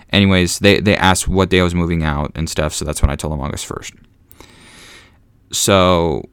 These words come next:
essentially, what that means is Aaron didn't have to move into this house until September first because he was still paying rent and has his room and his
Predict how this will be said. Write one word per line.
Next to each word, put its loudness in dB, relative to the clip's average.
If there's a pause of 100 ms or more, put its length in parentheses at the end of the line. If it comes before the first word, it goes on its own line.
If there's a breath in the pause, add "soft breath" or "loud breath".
(560)
essentially, 4
what 0
that 0
means 6
is 0
Aaron 4
didn't 2
have -2
to 2
move 2
into 0 (100)
this 2
house -2
until 0
September -2
first -2
because -2
he 4
was 2
still 4
paying -2
rent -2
and -4 (280)
has 0
his 0
room 2
and 0
his -8